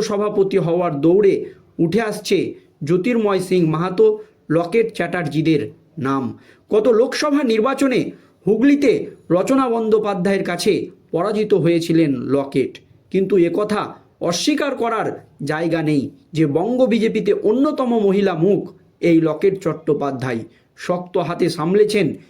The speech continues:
বিজেপি মহিলা মোর্চার কমান্ডের দায়িত্ব। মুখ্যমন্ত্রী তথা তৃণমূল সুপ্রিমো মমতা বন্দ্যোপাধ্যায়ের বিরুদ্ধে মহিলা শক্তি হিসাবে তিনি রাজ্য সভাপতি হওয়ার লড়াইয়ে যে থাকতে পারেন, তা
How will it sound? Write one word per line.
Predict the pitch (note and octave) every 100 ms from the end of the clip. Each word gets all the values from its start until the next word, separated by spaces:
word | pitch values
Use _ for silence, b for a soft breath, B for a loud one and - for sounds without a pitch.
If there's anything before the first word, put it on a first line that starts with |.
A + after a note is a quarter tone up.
| B _
বিজেপি | E3 G#3+ D4 C#4
মহিলা | A3+ G#3 A3 F#3+
মোর্চার | F#3+ F#3+ G3+ D#3+ - B B _
কমান্ডের | D#3 F3+ F#3 E3+ D#3+ C#3
দায়িত্ব। | C#3+ C#3+ - - - B B -
মুখ্যমন্ত্রী | E3+ E3+ A3 G#3 G3 F#3 F3+ F#3
তথা | F#3 F3
তৃণমূল | E3+ G3+ B3 B3+
সুপ্রিমো | G#3 G#3+ G#3 G3+ G3
মমতা | F3 A3 C4+ B3
বন্দ্যোপাধ্যায়ের | A3+ G#3 G#3 F#3+ F3 F#3 F3+ D#3+
বিরুদ্ধে | F3+ G3+ G#3 G3+ B B B _ -
মহিলা | F#3 C#4+ C#4+
শক্তি | B3+ A#3+ - G3+
হিসাবে | F#3+ G#3+ G#3 E3 - B _
তিনি | F3+ F3+
রাজ্য | E3+ E3+ E3 B3+
সভাপতি | A3+ G#3+ G#3+ G3 F#3+
হওয়ার | E3 F3 E3+ D#3+
লড়াইয়ে | E3 G#3+ F#3 F#2 - _ _ _ _ _ _ -
যে | D3 E3
থাকতে | C#3+ D#3+ - E3
পারেন, | C#3+ F3+ A3+ A2+ B B B _
তা | E3+